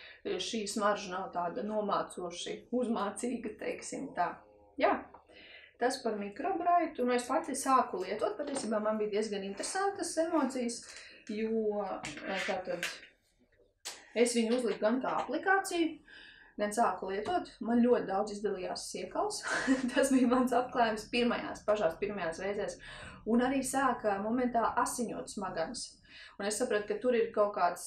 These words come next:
tad, tad kaut kas tīrās, vai, nu, kaut kas īstenībā ir varbūt bijis iekaisis, ko es neesmu pamanījusi, jo visu laiku ar tām klasiskām zobpastām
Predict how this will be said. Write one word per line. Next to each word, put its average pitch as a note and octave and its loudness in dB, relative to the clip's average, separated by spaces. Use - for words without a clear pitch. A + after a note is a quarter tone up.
tad, G3 -4
tad F#3+ -14
kaut G3+ 2
kas F#3+ -8
tīrās, D4 2
vai, A3 2
nu, A3 -4
kaut G#3+ 2
kas G#3 -4
īstenībā F#3 -4
ir F#3 -4
varbūt G3 -6
bijis G3 -6
iekaisis, D#4 -2
ko G#3+ 0
es G3+ -2
neesmu G#3+ -4
pamanījusi, C4+ 0
jo G#3 -2
visu A3+ -4
laiku G#3 -2
ar F#3 -12
tām F#3+ -10
klasiskām G3 -4
zobpastām G#3 -2